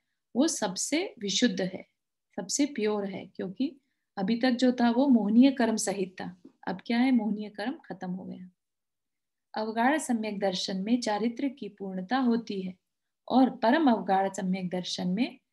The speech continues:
समस्त पदार्थों के जानने की सामर्थ्य होती है। इस तरह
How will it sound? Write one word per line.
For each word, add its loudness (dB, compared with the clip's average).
समस्त 2
पदार्थों -4
के -8
जानने -6
की -10
सामर्थ्य -2
होती -10
है। -18
इस -2
तरह -4